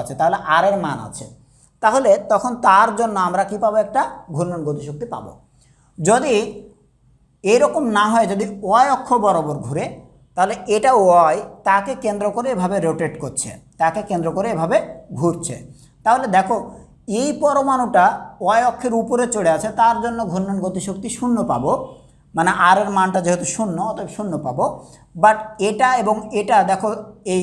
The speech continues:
ঘূর্ণন অক্ষ হতে দূরে আছে, অতএব তাদের জন্য ঘূর্ণন গতিশক্তি পাবো। জেড অক্ষ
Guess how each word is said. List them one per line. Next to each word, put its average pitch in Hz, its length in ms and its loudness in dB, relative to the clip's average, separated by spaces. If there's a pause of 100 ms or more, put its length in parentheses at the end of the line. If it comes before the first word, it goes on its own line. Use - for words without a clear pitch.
(120)
ঘূর্ণন 220 300 -2 (340)
অক্ষ 175 120 -2 (120)
হতে 220 160 -2 (100)
দূরে 180 240 2
আছে, 127 180 -4
অতএব 185 180 -2 (100)
তাদের 180 320 2
জন্য 202 120 -6 (120)
ঘূর্ণন 170 300 -6
গতিশক্তি 143 360 -14 (120)
পাবো। 165 200 -6 (720)
জেড 202 440 2
অক্ষ 247 140 -2